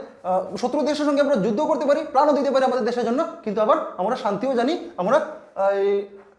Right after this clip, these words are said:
সত্য ও শান্তির প্রতীক হলো সাদা রং, ঠিক আছে? সত্য ও শা-, শান্তির প্রতীক হলো সাদা রং। আর সবুজ রংটা কি বোঝাচ্ছে?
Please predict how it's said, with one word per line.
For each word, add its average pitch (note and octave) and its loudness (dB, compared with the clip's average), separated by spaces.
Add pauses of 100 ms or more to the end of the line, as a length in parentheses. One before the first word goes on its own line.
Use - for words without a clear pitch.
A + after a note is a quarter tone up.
(720)
সত্য B3+ 2
ও D4 6
শান্তির B3 0
প্রতীক A3+ -2
হলো C4+ 0 (260)
সাদা G#3 2
রং, D3+ 0 (160)
ঠিক A#3+ -2
আছে? F#3 -2 (540)
সত্য A3+ -2
ও D#4+ 4
শা-, D#4 0
শান্তির A3 0
প্রতীক G#3+ -2
হলো C#4+ 0 (180)
সাদা G#3 4
রং। C4 2 (260)
আর - 4 (340)
সবুজ - 2
রংটা D#4+ 0
কি C4+ -2
বোঝাচ্ছে? A3 0